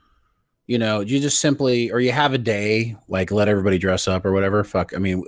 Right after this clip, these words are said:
Halloween does exist, you know, there, <laughs> there is a day when kids can dress up and go to school. And, you know, you just have to,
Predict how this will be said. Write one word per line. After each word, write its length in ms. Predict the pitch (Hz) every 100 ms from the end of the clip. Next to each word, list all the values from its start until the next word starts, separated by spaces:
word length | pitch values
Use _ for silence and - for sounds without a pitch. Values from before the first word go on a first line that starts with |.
| -
Halloween 480 | 117 123 120 113
does 220 | 98 95 101
exist, 560 | 87 85 95 - -
you 100 | 101
know, 260 | 98 107 110 _
there, 280 | 95 90 - _ _ _
<laughs> 300 | _ _ -
there 140 | 143 -
is 200 | 143 -
a 40 |
day 280 | 139 139 143
when 240 | 139 117 - - _ -
kids 240 | 135 123
can 160 | 135 123
dress 280 | 101 110 127
up 140 | 110
and 100 | 113
go 100 | 110
to 80 | 110
school. 400 | - 104 104 107
And, 180 | 92 - - _ _ _
you 80 | 160
know, 60 | 170
you 120 | 175
just 160 | 196 190
have 180 | 196 180
to, 240 | 190 160